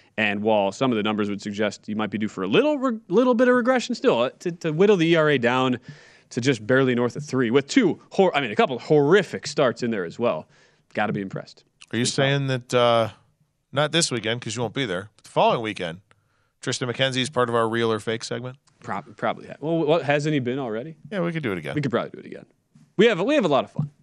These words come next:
Speaker 1: The Run Line, Sunday nights, eight to ten Eastern. Shameless plug for our, our lovely show, 'cause we,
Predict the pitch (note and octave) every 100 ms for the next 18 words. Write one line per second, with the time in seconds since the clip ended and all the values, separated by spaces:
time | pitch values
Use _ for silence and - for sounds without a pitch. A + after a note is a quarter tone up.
0 | _ F#3+ G#3 A3+ D3+ E2 - E3+ D#3 C3
1 | G#2 A#2+ B2 A2+ A#2+ A#2+ - - - A#2
2 | G#2+ - B2 F#2+ - - F2+ E2+ - G#2
3 | G#2 F#2 F#2+ - D2 - F#2 G2+